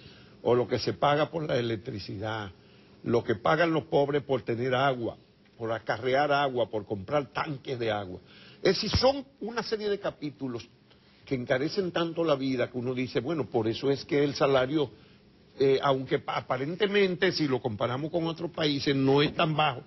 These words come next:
porque es verdad que, que do-, doscientos y pico de dólares un salario mínimo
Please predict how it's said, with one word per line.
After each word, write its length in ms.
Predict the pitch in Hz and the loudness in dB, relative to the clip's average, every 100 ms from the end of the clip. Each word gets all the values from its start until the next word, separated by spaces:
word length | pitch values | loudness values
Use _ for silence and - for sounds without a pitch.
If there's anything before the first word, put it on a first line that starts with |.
| - _ | -20 _
porque 260 | 185 190 214 | 0 2 2
es 60 | |
verdad 440 | 185 165 180 226 190 | 2 0 0 0 -2
que, 440 | 151 139 139 117 | -2 0 0 -4
que 140 | 147 143 | -2 0
do-, 180 | 139 135 | 2 0
doscientos 540 | 131 131 165 160 165 | 0 -2 -2 -2 -2
y 40 | |
pico 200 | 165 165 151 | -2 0 2
de 60 | |
dólares 280 | 156 151 139 | 4 2 0
un 80 | 139 | -4
salario 360 | 143 139 143 139 | -2 -2 0 -2
mínimo 420 | 139 147 139 | -2 -2 -4